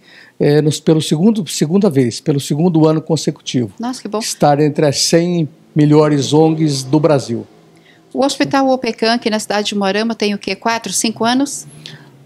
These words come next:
Speaker 1: Bom, nós, é, inauguramos em
Speaker 2: Dois de
Speaker 1: dois mil e dezesseis,
Speaker 2: março?
Speaker 1: estamos indo pro quinto ano, né? Estamos indo pro quinto ano de fu-, de funcionamento.
Speaker 2: Dia dois
Speaker 1: Né?
Speaker 2: de março, né, que foi
Speaker 1: Isso.
Speaker 2: inaugurado, eu lembro bem dessa
Speaker 1: Dia
Speaker 2: data.
Speaker 1: quatro de março.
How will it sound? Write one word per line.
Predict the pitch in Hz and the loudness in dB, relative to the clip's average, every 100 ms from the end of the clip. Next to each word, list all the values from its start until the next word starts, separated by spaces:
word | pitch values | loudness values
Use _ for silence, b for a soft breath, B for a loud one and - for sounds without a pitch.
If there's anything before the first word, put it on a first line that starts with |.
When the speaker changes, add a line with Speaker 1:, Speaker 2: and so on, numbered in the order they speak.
| - | 0
Speaker 1:
Bom, | 151 | 0
nós, | 151 170 165 - - | 2 0 2 -2 4
é, | 170 165 | 6 6
inauguramos | 170 180 190 196 | 4 4 4 4
em | 190 | 4
Speaker 2:
Dois | 175 | 4
de | |
Speaker 1:
dois | 220 220 | 4 6
mil | |
e | 196 | 4
dezesseis, | 208 247 | 6 4
Speaker 2:
março? | 262 | 6
Speaker 1:
estamos | 247 226 | 4 4
indo | 220 | 2
pro | 220 202 | 2 0
quinto | - 220 214 | 2 2 2
ano, | 165 135 127 | 0 0 0
né? | 190 160 - _ _ | -2 -2 -10 _ _
Estamos | - 160 170 | -2 0 0
indo | 165 | 0
pro | 175 | -4
quinto | - 190 185 165 | 0 0 2 4
ano | 156 165 | 4 4
de | 156 156 | 0 -4
fu-, | 147 165 | -4 -2
de | 147 | -2
funcionamento. | 165 151 156 143 123 107 - _ _ - | -2 0 0 2 0 -4 -14 _ _ -10
Speaker 2:
Dia | 196 | -8
dois | 196 202 214 | -2 0 2
Speaker 1:
Né? | 214 | 0
Speaker 2:
de | |
março, | 190 175 185 185 - | -2 -2 -2 -4 -4
né, | 180 180 | -2 -2
que | 202 | -4
foi | - 175 | -2 2
Speaker 1:
Isso. | 135 | 4
Speaker 2:
inaugurado, | 135 170 170 165 | 2 0 -2 0
eu | 165 | 0
lembro | 160 170 170 | 0 -2 -4
bem | 165 170 | -4 -4
dessa | 170 - 147 | -4 -4 0
Speaker 1:
Dia | 160 | 2
Speaker 2:
data. | 151 | 2
Speaker 1:
quatro | 208 214 | 0 0
de | 180 | -2
março. | 143 107 - - | -2 -2 -10 -16